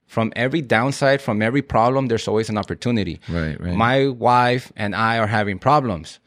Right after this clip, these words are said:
Speaker 1: Your ego is gonna wanna be, "I hate you, you hate me," and it's gonna lead in the wrong direction.
Speaker 2: Yes.
Speaker 1: Or you could see it if you have control, be like, "You know what? There is this problem. The pain is necessary. The suffering is optional. How
Speaker 2: Mm-hmm.
Speaker 1: can we use this pain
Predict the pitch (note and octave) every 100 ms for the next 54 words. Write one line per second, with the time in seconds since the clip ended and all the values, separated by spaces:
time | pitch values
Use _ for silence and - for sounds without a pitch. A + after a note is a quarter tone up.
0 | _ _ G2+ A#2+ C#3 B2+ F3+ E3+ D3 A#2+
1 | B2 A#2+ A#2 A#2 G#2+ A2+ - A2 A#2 A#2
2 | A2 F#2+ B2+ G3 G#3 _ A#2 A2 A2+ G#2+
3 | - C3 G3+ A3 - - - A#2 A#2 -
4 | B2+ B2 A#2+ B2+ A2+ G2+ G#2+ G#2 F#2 A#2+
5 | D#3+ - D#2+ F2 E2 E2 D#2+ - E3+ G3
6 | D#3+ - B2+ - B2+ B2+ A#2+ G#2+ A2+ G#2+
7 | G#2 G2+ A#2+ A2+ G#2 G#2 A2+ C#3 - G#2
8 | A2+ D3+ F#3+ - - _ _ - A2+ -
9 | A2+ G2 G2 B2 E3 - _ _ _ _
10 | _ B2+ A#2 - C#3 F#3 C#3+ - G#2 G2+
11 | - G#2 A2+ A#2 C3+ D3+ - _ _ _
12 | _ G2+ - A#2+ C3 C3 A#2 G2+ F2 F#2+
13 | C#3 - G2+ E2 - - - _ F#2 C3
14 | D3 E3 D#3+ D3+ B2+ G#2 A#2+ C3+ - G2+
15 | F#2+ - - G2+ B2 C#3 D#3